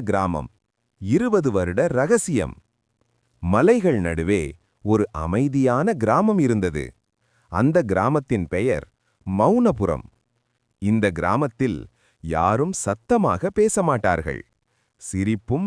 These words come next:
மெதுவாக, அழுகையும் அமைதியாக. அதற்கு காரணம், இருபது வருடங்களுக்கு முன் நடந்த ஒரு சம்பவம்.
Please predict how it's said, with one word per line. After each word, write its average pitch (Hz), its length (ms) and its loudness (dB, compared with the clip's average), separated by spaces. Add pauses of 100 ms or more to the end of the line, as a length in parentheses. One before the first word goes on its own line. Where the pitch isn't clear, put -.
மெதுவாக, 110 540 0 (580)
அழுகையும் 117 680 0 (100)
அமைதியாக. 117 800 0 (680)
அதற்கு 92 480 -2
காரணம், 123 560 -2 (520)
இருபது 110 500 0
வருடங்களுக்கு 160 720 0
முன் 117 220 0
நடந்த 87 420 -2
ஒரு 220 240 2
சம்பவம். 165 540 0